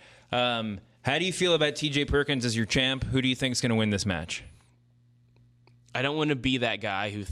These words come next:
Speaker 2: who, who throws cold water on the cruiserweight division after one night,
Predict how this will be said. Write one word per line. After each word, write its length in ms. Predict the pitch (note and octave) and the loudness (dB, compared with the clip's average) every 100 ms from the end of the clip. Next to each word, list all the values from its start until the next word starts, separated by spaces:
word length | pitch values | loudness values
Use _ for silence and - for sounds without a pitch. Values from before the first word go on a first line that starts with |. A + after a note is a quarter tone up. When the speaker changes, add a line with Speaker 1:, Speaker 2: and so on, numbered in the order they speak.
| - | -10
Speaker 2:
who, 340 | G#2+ G#2 F#2+ - _ - | -4 -2 -2 -6 _ -10
who 80 | G2+ | -8
throws 580 | - G#2 G#2 G2+ G2 | -2 0 0 0 -2
cold 260 | - - G#2 | -4 -4 -2
water 360 | G2 G2 A2+ C3 | 0 0 0 0
on 140 | A#2+ | 0
the 120 | A2 | -2
cruiserweight 480 | G2 A#2 A#2 A#2+ A#2+ | -2 -4 0 0 0
division 440 | C#3 C3+ C#3 D3 | -2 -2 -2 -2
after 320 | C#3+ A2 - A2 | -2 -4 -4 -6
one 360 | G2+ G2+ A2 | -2 -2 0
night, 300 | G2+ F#2 C#3 | -2 -4 -6